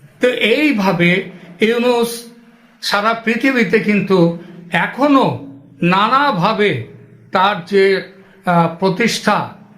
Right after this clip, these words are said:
সেই প্রতিষ্ঠাকে, মানে তে-, তার যে নামটা ভাঙিয়ে নোবেল জয়ী, ওই গ্রামীণ ব্যাংক ইত্যাদি, আহ, মাইক্রো ফাইন্যান্স,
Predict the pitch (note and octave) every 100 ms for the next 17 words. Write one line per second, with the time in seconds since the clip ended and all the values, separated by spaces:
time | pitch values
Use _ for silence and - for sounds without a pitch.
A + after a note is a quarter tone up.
0 | - _ - G#3 G#3 G3+ F3+ G#3 - G3
1 | F#3+ G3 C3 - - - F#3+ F3 - F#3+
2 | F#3 F#3 F3 F#3+ F#3 F3 F3+ F#3 F#3+ F3
3 | E3+ F#3 F#3+ E3+ E3+ E3+ F3+ E3+ E3+ F3+
4 | F#3 F3+ E3+ - - - - E3+ D#3+ C3+
5 | E3 F3 F3+ F3 E3+ F3+ F3 E3+ F3 -
6 | F#3+ F3 F3+ D3+ - - - - - -
7 | - E3 F3 F3+ F#3 F#3 F3 F#3 F#3 F#3
8 | D#3 A#2+